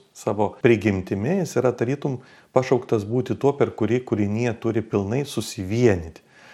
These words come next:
Taip pat galima pastebėti, kad kalbant apie kūno formavimą, šventasis autorius naudoja tą žiedimo metaforą, tarytum Dievas žiedžia kūną,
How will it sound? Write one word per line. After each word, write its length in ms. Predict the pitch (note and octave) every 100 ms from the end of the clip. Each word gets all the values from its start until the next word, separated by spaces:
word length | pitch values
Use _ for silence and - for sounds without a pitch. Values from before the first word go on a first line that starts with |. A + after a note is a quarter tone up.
| - - - _ -
Taip 140 | D#3+
pat 180 | F#3+ D#3
galima 320 | B2 D3+ D3+
pastebėti, 600 | C3+ A#2 B2 C#3+ D#3+ B2+
kad 260 | B2+ A2+ - - _ _ _ -
kalbant 400 | D3 C3 A#2+ A#2
apie 300 | A2 A2 G2
kūno 480 | - A3+ B3+ D#3 A2
formavimą, 720 | G#2+ G#2+ G#2 G2 F2+ F#2 G2
šventasis 580 | - G#2 A2 E3 E3 B2
autorius 400 | C3+ D#3 C#3+ B2
naudoja 460 | A#2+ A2+ B2+ C#3 A#2
tą 140 | B2+ B2
žiedimo 640 | G#2 G2+ G2 A#2+ E3 A#2+ - _
metaforą, 640 | G#2 - G2+ F#2+ - -
tarytum 520 | - G#2 A2 G#2+ F#2+
Dievas 480 | A2 G#2+ B2+ A2 -
žiedžia 500 | G#2 F#2+ D3+ C3 A2
kūną, 400 | - - G2 F#2